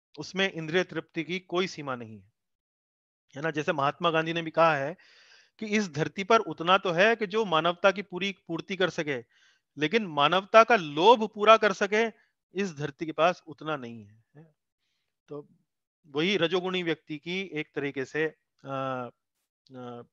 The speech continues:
चरित्र रहता है। वह सदैव अपने परिवार के बीच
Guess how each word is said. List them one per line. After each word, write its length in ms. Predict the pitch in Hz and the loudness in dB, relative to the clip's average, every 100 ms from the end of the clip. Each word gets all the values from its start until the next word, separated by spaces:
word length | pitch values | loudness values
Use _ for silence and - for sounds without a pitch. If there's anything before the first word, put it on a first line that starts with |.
| - | -8
चरित्र 360 | 160 143 - 139 | -4 -4 -2 -2
रहता 260 | 127 120 | -2 -6
है। 160 | 110 107 _ _ _ - - _ - | -8 -10 _ _ _ -20 -20 _ -2
वह 200 | 151 196 | 8 8
सदैव 400 | 226 185 185 226 | 8 4 6 6
अपने 380 | - 165 214 240 | 4 -2 0 0
परिवार 460 | - 175 175 190 202 | 0 0 4 6 4
के 120 | 160 | -2
बीच 380 | 143 190 - | -6 -8 -8